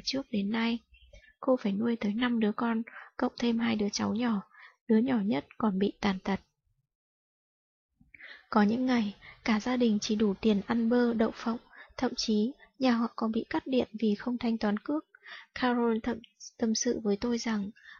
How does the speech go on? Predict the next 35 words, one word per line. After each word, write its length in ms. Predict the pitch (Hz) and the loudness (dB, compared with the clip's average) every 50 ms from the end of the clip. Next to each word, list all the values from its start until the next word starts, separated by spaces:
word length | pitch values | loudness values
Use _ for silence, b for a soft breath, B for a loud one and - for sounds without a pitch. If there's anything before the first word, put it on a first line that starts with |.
| _ | _
có 140 | - - 196 | -2 -2 0
những 220 | 214 226 233 269 | 0 0 -2 -2
ngày 280 | 277 254 247 240 220 214 - | -2 0 2 2 0 0 0
cô 140 | - 240 226 | 0 0 0
tỉnh 240 | - - 220 196 | 2 0 0 0
dậy 240 | 180 - - 220 202 - - B B B B B _ | -2 -2 -2 -2 -2 -4 -8 B B B B B _
và 180 | 254 240 233 214 | -2 -2 0 0
cảm 200 | - 226 214 196 - | 0 0 -2 -2 0
thấy 200 | - 190 196 220 | 0 -2 0 -2
sợ 200 | - - 254 262 | -2 -4 -4 -4
hãi 260 | 240 226 240 - 254 - | -2 -4 -6 -8 -6 -6
thật 120 | - 269 - | -6 -4 -4
sự, 300 | - - - 240 240 - _ _ B B B B B | -4 -4 -2 -4 -6 -6 _ _ B B B B B
vì 240 | - 240 247 233 226 | -4 0 2 4 6
ở 80 | 220 202 | 4 4
New 240 | 202 214 240 254 254 | 4 2 0 0 0
Jersey, 600 | 247 - 269 269 - - - 269 254 247 240 240 - B B B B B - | 0 -2 -4 -4 -6 -6 -4 -2 0 0 0 -2 -4 B B B B B 2
nếu 200 | 254 240 226 220 | 4 4 4 4
không 180 | - 285 277 | 4 0 -2
trả 160 | 269 - 269 226 | -2 -2 -4 -2
đủ 200 | 240 226 214 208 | 0 0 -2 0
tiền 200 | - 214 208 208 | 0 0 0 2
điện 180 | 220 220 226 294 - _ _ | 2 0 0 0 -2 _ _
thì 240 | - - 233 220 208 - | -2 0 2 2 2 2
cơ 120 | 240 247 | 0 -2
quan 260 | - - 240 233 233 | 0 0 -2 0 0
bảo 140 | 233 226 202 | 2 0 2
vệ 140 | 196 208 214 - | 2 0 0 -2
trẻ 200 | - - 226 214 - | -2 -4 -4 -2 0
em 260 | 226 220 214 220 214 | 0 0 0 0 0
sẽ 180 | - - 240 | -2 -2 -4
tới 320 | 233 - 220 202 196 202 208 220 | -2 0 0 2 2 2 0 2
đưa 140 | 247 240 226 | 2 2 2
con 220 | - - 226 226 233 | 2 0 0 2 2
họ 120 | 226 220 | 2 2